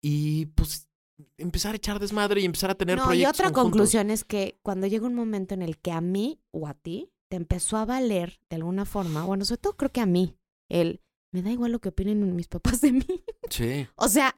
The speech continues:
Speaker 2: me da igual.
Speaker 1: Por eso digo, o sea, si en el mom-
Speaker 2: Alguien tiene que empezar a decirle, "A mí ya me valen madre si mis papás opinan de mí lo que opi-", y después con un trabajo terapéutico que, por cierto, todo el mundo tendría que ir a terapia, este, pues llega un momento donde ya es, "Me vale madres".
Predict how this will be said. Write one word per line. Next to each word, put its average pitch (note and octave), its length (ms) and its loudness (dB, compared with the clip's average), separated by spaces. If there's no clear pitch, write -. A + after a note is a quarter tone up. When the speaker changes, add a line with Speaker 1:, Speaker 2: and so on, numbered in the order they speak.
Speaker 2:
me B3+ 200 4
da C#4+ 120 0
igual. D#4 480 2
Speaker 1:
Por E3 100 6
eso A#3 140 6
digo, G#3 320 4
o - 80 -2
sea, F#3+ 100 0
si G3 160 0
en F#3+ 120 2
el A3 60 6
mom- C#4 80 6
Speaker 2:
Alguien F4 300 4
tiene F4+ 240 4
que E4+ 80 0
empezar C#4 300 2
a C#4+ 80 4
decirle, C4+ 420 2
"A A#3 100 0
mí C#4 140 0
ya F4 120 0
me D#4+ 80 0
valen C#4+ 260 0
madre G#3 320 2
si A3+ 140 0
mis G3+ 160 0
papás G#3 380 -2
opinan B3+ 560 4
de G#3+ 100 4
mí G#3 320 6
lo F#3+ 180 4
que G3 100 0
opi-", - 160 -2
y B3+ 100 2
después A#3 340 0
con E3+ 200 -8
un F3+ 100 -6
trabajo F3 300 -6
terapéutico E3+ 640 -6
que, - 280 -14
por D3 160 -12
cierto, D3+ 280 -6
todo E3 160 -2
el D#3 60 -2
mundo D3+ 260 -2
tendría D3 260 -4
que D3+ 120 -6
ir - 20 0
a D#3 60 -2
terapia, D#3 420 -8
este, F3+ 720 -6
pues G#3+ 160 -6
llega C4+ 160 -4
un F4 80 -4
momento C4+ 280 2
donde A3+ 260 4
ya B3 420 4
es, - 400 0
"Me G#3+ 100 -4
vale D4 180 0
madres". B3 640 -4